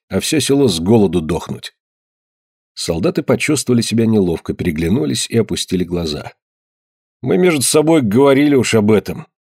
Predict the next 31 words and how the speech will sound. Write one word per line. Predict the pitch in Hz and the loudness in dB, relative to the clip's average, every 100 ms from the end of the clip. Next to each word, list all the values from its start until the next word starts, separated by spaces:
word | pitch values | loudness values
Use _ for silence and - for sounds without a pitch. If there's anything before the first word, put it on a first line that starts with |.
| - | -8
Ну-ка, | 92 170 - 135 113 | 0 0 2 2 4
народ | 90 101 143 127 | 4 4 2 0
в | - | 0
кедровник | 139 143 127 117 - | 0 4 4 2 2
пойдет, | 117 120 107 | 2 4 2
что | - 143 | 0 -2
тогда | 123 110 110 | 2 2 4
будем | 110 104 104 | 4 4 4
делать?» | 104 123 107 - _ _ _ _ _ _ _ | 4 4 0 -6 _ _ _ _ _ _ _
Дед | 73 139 160 | -2 0 0
Фишка | 147 123 117 | -2 0 2
и | |
Антон | 104 98 147 120 | 2 2 0 0
задержали | 110 104 85 113 | 2 2 2 0
дыхание | 104 107 - 78 - - - _ _ _ _ - | 0 -4 -2 -4 -6 -14 -20 _ _ _ _ -8
и, | - | -4
глядя | 80 143 147 | 0 2 2
на | 143 | 2
Кузьму, | 110 90 135 135 | 0 0 0 0
ждали, | 82 123 143 | 0 0 -2
что | - 113 | -2 -2
он | 110 | -2
скажет | - 92 104 | -2 -2 -2
дальше. | 82 - - - - _ _ _ _ _ _ _ _ _ | -4 -10 -10 -12 -14 _ _ _ _ _ _ _ _ _
Солдат | - 95 110 185 | -6 -2 2 2
заметил | 120 123 170 175 160 | 2 2 2 2 2
это | 160 - | 2 2
и, | 135 135 | 0 0
понизив | 123 120 127 123 104 | 0 0 2 0 0
голос, | 92 131 120 | 0 0 -2
продолжал: | - 98 101 85 78 67 | -2 0 0 -2 -6 -8